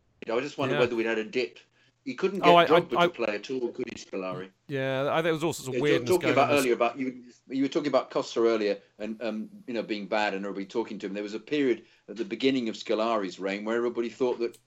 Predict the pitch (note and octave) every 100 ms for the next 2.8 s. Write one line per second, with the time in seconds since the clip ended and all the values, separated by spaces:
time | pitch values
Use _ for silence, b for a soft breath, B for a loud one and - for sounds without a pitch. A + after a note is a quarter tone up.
0 | - C3 B2 A#2 A2 A#2 A#2+ B2 B2 B2
1 | A#2+ A2+ B2 B2+ A2+ A2+ A2 C3 C3+ B2+
2 | F2+ E2+ - G2 A2 A2 G#2+ G#2